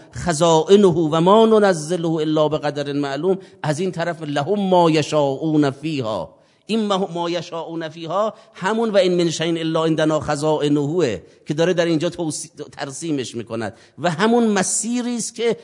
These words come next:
انسان رو به سمت این غایت می‌برد. خیلی من حرص و جوش خوردم در بیان، ببخشید اگر، اما بحث خیلی سنگینه،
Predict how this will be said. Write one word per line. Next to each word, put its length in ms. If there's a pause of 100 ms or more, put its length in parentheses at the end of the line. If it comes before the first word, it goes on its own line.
(140)
انسان 420
رو 60
به 80
سمت 340
این 160
غایت 440
می‌برد. 500 (220)
خیلی 540
من 240
حرص 260
و 40
جوش 260
خوردم 340
در 140
بیان، 360
ببخشید 460
اگر، 300 (360)
اما 240
بحث 460
خیلی 460
سنگینه، 840